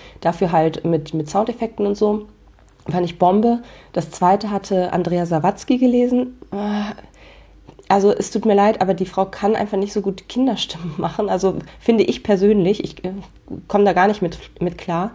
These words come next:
Sonst macht sie es ja eigentlich ganz gut, aber, ähm, ja, gerade bei einem Buch, was halt von Kindern handelt oder wo halt die Hauptperson eigentlich, äh, noch so im Kindesalter ist,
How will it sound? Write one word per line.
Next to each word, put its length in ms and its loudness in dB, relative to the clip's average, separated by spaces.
Sonst 240 2
macht 160 2
sie 60 0
es 80 -2
ja 100 2
eigentlich 220 -2
ganz 200 -4
gut, 240 0
aber, 380 2
ähm, 340 -2
ja, 200 2
gerade 280 2
bei 80 4
einem 280 0
Buch, 320 -2
was 180 -2
halt 280 -2
von 480 0
Kindern 460 0
handelt 480 4
oder 240 0
wo 140 2
halt 140 0
die 120 0
Hauptperson 640 0
eigentlich, 420 -2
äh, 200 0
noch 200 -2
so 140 -2
im 140 -4
Kindesalter 600 -4
ist, 200 -6